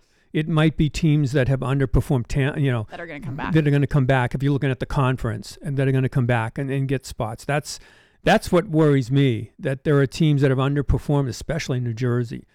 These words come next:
Speaker 2: Mm-hmm.
Speaker 1: that have underperformed. And are they gonna, like, raise their game? And then it's gonna make it a, a, it, all that you want is, you wanna be in that
Speaker 2: Ex-
Speaker 1: fight
Speaker 2: Yeah.
Speaker 1: at the end of the, in March.
Speaker 2: Mm-hmm.
Speaker 1: The dream, <laughs>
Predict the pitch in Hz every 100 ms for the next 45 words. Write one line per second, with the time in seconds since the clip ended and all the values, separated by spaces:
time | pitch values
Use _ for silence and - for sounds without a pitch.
0 | _ 165 139 139 143 139 - - 156 135
1 | 123 127 135 131 127 120 123 127 123 131
2 | 135 131 123 131 127 120 117 120 127 131
3 | 123 123 123 120 113 - _ _ _ _
4 | 269 185 233 262 269 - 285 262 170 220
5 | 220 185 165 165 147 127 - - 160 208
6 | 196 139 160 156 135 117 117 _ _ _
7 | _ - - - - 160 123 - _ _
8 | 165 _ - - 156 156 147 151 143 131
9 | 147 139 131 104 107 - - - 190 208
10 | 202 - _ _ _ - 160 165 190 254
11 | 247 226 180 -